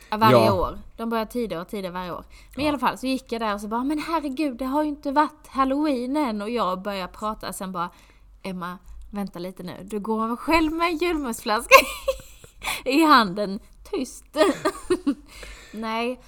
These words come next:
Speaker 1: men alltså, jag älskar ju julmust.
Speaker 2: Must. Är det skillnad på must, påskmust och, och julmust? Eller är det bara etiketten?
Speaker 1: Jag tror det är etiketten.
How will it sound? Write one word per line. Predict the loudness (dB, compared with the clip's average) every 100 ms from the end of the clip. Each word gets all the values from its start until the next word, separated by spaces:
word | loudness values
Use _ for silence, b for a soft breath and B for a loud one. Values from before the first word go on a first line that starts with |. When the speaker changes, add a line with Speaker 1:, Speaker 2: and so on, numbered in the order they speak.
| b -8
Speaker 1:
men | -2
alltså, | -2 -2 0
jag | 0 0
älskar | -2 -8 -8 -6
ju | -6
julmust. | -4 -6 -6 -8 -12 -18 -20 _ -20 -20 _ _ _ -20 b b
Speaker 2:
Must. | -2 4 4 2 -6 -14 -20 _ 4
Är | 6 8
det | 6
skillnad | 4 4 4 0 0
på | 2
must, | 2 0 -2 -2
påskmust | 0 0 -2 -2 -2 -2 0
och, | 0 0 0
och | 2
julmust? | 2 0 -4 -12 -20 _ _ _ -20 _ _ _ _
Eller | 0 6
är | 6
det | 6
bara | 2
etiketten? | 0 -4 -10 -12 -18 -14
Speaker 1:
Jag | -14 -10
tror | -10 -8
det | -10 -10
är |
etiketten. | -14 -18 -12 -4